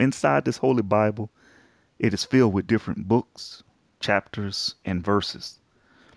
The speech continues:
known as the Old and New Testaments. It's broken up into two parts.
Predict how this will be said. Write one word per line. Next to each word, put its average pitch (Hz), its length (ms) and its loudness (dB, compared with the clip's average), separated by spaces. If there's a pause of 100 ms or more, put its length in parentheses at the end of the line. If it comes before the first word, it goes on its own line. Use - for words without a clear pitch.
(180)
known 92 320 2
as 92 280 0
the 92 320 -2 (360)
Old 110 400 6
and 98 140 2
New 104 100 2
Testaments. - 720 -10 (520)
It's - 100 -20
broken 104 320 0
up 92 140 0
into - 180 -8
two - 160 -10
parts. - 560 -6